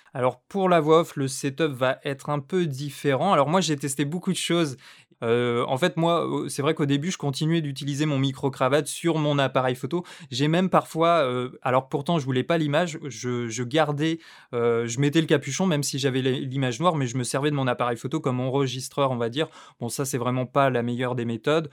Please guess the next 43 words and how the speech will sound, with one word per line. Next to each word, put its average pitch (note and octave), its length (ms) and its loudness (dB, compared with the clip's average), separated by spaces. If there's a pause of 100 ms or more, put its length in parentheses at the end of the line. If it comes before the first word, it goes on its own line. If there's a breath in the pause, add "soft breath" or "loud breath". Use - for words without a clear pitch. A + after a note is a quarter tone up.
(360 soft breath)
Généralement, D#3+ 540 2
on E3+ 40 0
conseille D#3 440 -2
d'utiliser C3 440 -4
une C3+ 120 0
interface B2+ 480 -4
audio C3+ 320 -2 (240 loud breath)
qui A#2+ 140 -14
se - 60 -8
connecte C3+ 480 -4
directement, C3 800 -2
euh, A2 40 -4
sur B2+ 220 -6
l'ordinateur B2 640 0
et A#2+ 80 0
puis A#2+ 160 -10
ensuite, A#2+ 300 -10
tu B2 160 -10
lances A#2+ 320 -6
ton, A2+ 380 -8
ton A#2+ 180 -8
logiciel A#2+ 480 -4
d'enregistrement. A#2+ 720 -6 (420 loud breath)
Moi, D3 280 2
ce - 80 -10
que D3 120 -4
j'utilise C#3+ 480 -4
déjà C3 220 0
depuis C#3 220 -8
quelques B2 340 -4
années, C3+ 220 -2
c'est - 180 -6
plutôt C#3 300 -6
un C3+ 240 0
enregistreur C#3 580 0
audio B2 260 -2
externe. C#3 520 -2 (380 soft breath)
Alors A#2 260 -2
moi, C3 100 0
j'utilise B2 460 -6
un A#2 160 -2
Zoom, B2 280 -4
euh, A#2 140 -2